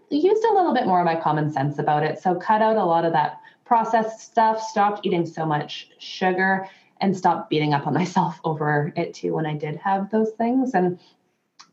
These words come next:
it just became easier. And so another thing that I was thinking when you asked that question is mindset.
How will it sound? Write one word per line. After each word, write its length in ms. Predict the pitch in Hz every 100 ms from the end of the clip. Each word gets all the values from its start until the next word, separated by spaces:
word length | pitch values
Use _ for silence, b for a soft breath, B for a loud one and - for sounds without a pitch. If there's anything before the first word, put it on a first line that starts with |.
| -
it 140 | 220 214
just 180 | 202
became 380 | 226 220 247 240
easier. 380 | 151 156 160 151
And 220 | 156 190 180
so 400 | 202 180 185 B B B -
another 840 | 208 220 240 254 254 247 - - _ _ _ _ -
thing 220 | 202 185
that 100 | 175
I 80 | 170
was 140 | 165
thinking 300 | 165 165 175
when 120 | 165
you 80 | 156
asked 240 | 156 151 151
that 180 | 180 -
question 680 | 196 190 - 214 214 220 B B _
is 600 | 180 170 165 160 160 160 - _ _ _ _ _ _ _ _ _ -
mindset. 680 | 185 165 175 175 233 254